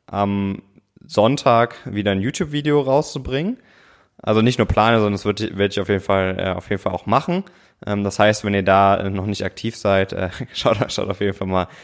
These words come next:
äh, vorbei und das wird dann wieder ein bisschen, ein bisschen regelmäßiger, grundsätzlich ein bisschen breiter aufgestellt, äh, als, als zuvor. Das heißt auch nicht mehr Consulting Club das Ganze,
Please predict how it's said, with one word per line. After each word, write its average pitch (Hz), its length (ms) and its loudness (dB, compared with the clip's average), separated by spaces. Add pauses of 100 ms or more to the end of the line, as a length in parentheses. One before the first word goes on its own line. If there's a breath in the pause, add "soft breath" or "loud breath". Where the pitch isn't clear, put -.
(200 loud breath)
äh, 98 160 -4
vorbei 107 360 2
und 107 80 2
das 95 140 0
wird 98 100 -2
dann 92 160 0
wieder 90 140 -2
ein 90 80 -2
bisschen, 90 300 -8
ein 92 40 -10
bisschen 101 200 -6
regelmäßiger, 104 840 2 (260 loud breath)
grundsätzlich 101 400 2
ein 95 60 0
bisschen 87 240 -6
breiter 90 460 0
aufgestellt, 87 800 -6 (400 soft breath)
äh, - 120 -12
als, 87 580 -2
als 90 300 -2
zuvor. 101 680 2 (220 loud breath)
Das - 100 -6
heißt 90 180 0
auch - 60 0
nicht 90 160 -6
mehr 90 100 -2
Consulting 90 480 0
Club - 180 -8
das - 160 -4
Ganze, 90 440 -6